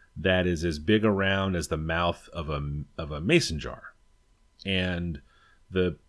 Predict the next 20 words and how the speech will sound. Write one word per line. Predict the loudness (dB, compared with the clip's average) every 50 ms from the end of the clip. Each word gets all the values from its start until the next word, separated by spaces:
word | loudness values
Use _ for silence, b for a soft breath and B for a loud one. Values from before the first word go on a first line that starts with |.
| _ 2
way | 4 6
the | 6 6 8
radio | 8 8 8 10 8 8 6
works | 6 4 2 0 -2 -4 -4 0
is | 0 2 2 2 0 0 -2 -4 -6 -8 -10 -8
the, | -6 -6 -4 -2
that | 0 0 0 0 -2 -6 _ _ _ _ _ _ _ _ _ _ -2
piece | 0 0 2 2 4
of | 2 2 2
machined | 2 0 0 2 2 2 4 4 2 0
steel | -2 -2 0 2 4 4 4 4 2 0 -2 -4
that | -4 -2
has | 0 0 0
the | -2 -4
P | -4 -4 -4 -2
C | -2 -2 0
B | 0 0 0
board | 2 2 0 0 0 -2 -2
under | -2 0 2 2 2 2
it | 0 -2 -4